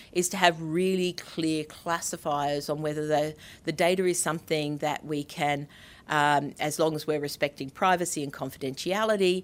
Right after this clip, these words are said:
get that and put it out in the public domain, or whether the data is something that we actually have gotten from someone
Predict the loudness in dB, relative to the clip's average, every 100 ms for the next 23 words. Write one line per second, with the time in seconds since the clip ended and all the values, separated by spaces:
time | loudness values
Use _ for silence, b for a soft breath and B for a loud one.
0 | B B B 2 2 4 0 0 -2 -4
1 | 0 -2 -4 -8 -6 -6 -6 -4 0 2
2 | 2 0 -4 B B B 4 6 4 2
3 | 2 4 4 2 0 0 -2 -2 -4 -2
4 | -2 0 0 -2 -6 B -2 2 2 2
5 | -2 -2 -2 0 0 0 -6 -8 -4 -2
6 | -2 -2 -2 -2